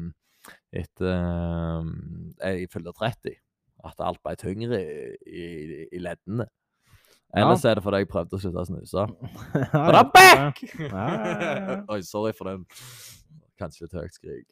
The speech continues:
Speaker 2: Ja, ja, men du er ivrig, det,
Speaker 1: Jeg,
Speaker 2: det er
Speaker 1: jeg,
Speaker 2: lov, det.
Speaker 1: jeg er jævla
Speaker 2: Det er der vi
Speaker 1: ivrig.
Speaker 2: trenger deg.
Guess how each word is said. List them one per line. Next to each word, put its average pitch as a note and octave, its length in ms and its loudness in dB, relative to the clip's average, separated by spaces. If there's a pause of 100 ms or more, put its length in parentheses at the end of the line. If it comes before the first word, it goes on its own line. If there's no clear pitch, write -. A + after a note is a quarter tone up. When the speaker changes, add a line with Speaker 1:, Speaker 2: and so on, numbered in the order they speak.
(200)
Speaker 2:
Ja, - 60 -10 (120)
ja, A#2+ 180 0 (120)
men G#2+ 140 -16
du G#2+ 60 -10
er G#2 140 -6
ivrig, A#2 220 0
det, G#3 100 4
Speaker 1:
Jeg, B2 100 4
Speaker 2:
det C#3 80 4
er F3+ 360 4 (100)
Speaker 1:
jeg, - 80 2
Speaker 2:
lov, F3 200 2
det. E3 140 2 (220)
Speaker 1:
jeg G#2 160 0
er B2+ 80 6
jævla A#2 320 4
Speaker 2:
Det C3+ 80 4
er - 60 0
der B2 100 -6
vi B2 100 2
Speaker 1:
ivrig. - 100 -2
Speaker 2:
trenger - 340 2
deg. B2+ 160 -2